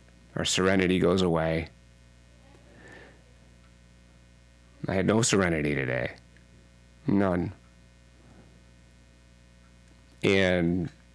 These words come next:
you know, for a guy that really cares how he feels, that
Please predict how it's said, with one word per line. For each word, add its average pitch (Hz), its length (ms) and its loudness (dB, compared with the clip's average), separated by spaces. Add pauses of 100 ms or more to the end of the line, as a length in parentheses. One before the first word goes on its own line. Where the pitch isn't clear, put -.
(1600)
you 104 80 -2
know, 98 60 -2
for 104 140 0
a 101 60 2
guy 104 200 4
that 98 120 4
really 107 260 4
cares 104 360 0
how 98 200 0
he 92 140 -2
feels, 107 680 -2 (1200)
that 98 580 -2